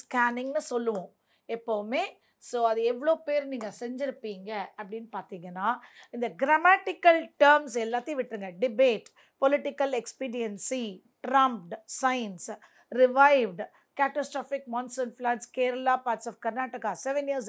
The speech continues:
ago, Western, uh, Ghats ecology expert panel. அதுதான் டபிள்யூ ஜி இ இ பி அப்படின்னு கீழே கொடுத்துருக்காங்க. recommendations, preservation, fragile western peninsula region, மாதவ் கட்கில், அ, இதோடைய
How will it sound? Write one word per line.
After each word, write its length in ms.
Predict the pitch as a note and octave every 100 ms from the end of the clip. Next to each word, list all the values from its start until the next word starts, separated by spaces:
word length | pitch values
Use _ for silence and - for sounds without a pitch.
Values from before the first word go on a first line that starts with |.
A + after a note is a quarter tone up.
| A3
ago, 180 | G#3+ F#3+ -
Western, 420 | G#3 A#3 C4+ C4 B3+ -
uh, 140 | A3+ G#3+ A#3
Ghats 240 | B3 A#3+ A#3
ecology 520 | A3 B3+ B3+ A3 B3
expert 340 | A#3 - A#3 A3
panel. 360 | G#3 F#3+ A3+ G3+ - - -
அதுதான் 520 | B3 C4+ B3 D#4 E4
டபிள்யூ 420 | A#3+ B3+ C#4 D4 C#4
ஜி 260 | G3+ D4 D4+ - C4+
இ 200 | C#4 C4
இ 200 | C4 F3+
பி 300 | C4+ B3+ F#3+ -
அப்படின்னு 280 | A#3 A#3+ C4+
கீழே 180 | C4 A#3+
கொடுத்துருக்காங்க. 720 | A#3+ G#3 G#3+ G#3+ G3 F#3 - _ - -
recommendations, 920 | C#4+ C#4+ D4+ D4 C4 B3+ A#3+ B3+ G3+ -
preservation, 840 | B3 C4+ A#3+ C#4 C4 A3+ - A#3+ G3 -
fragile 560 | A3+ G3+ C4 C4+ C#4+
western 500 | A3 A3 - B3 B3+ A#3+
peninsula 500 | G#3+ A#3+ A#3+ B3 A#3+ F#3+
region, 340 | E3+ A3 F3+ _ _ _ -
மாதவ் 380 | B3+ C#4 C4 D4
கட்கில், 640 | A3+ G#3+ F#3 F#3 A#3+ F3+ - _ _ _ -
அ, 220 | A#3 A#3 - B3
இதோடைய 440 | C4 A#3+ C4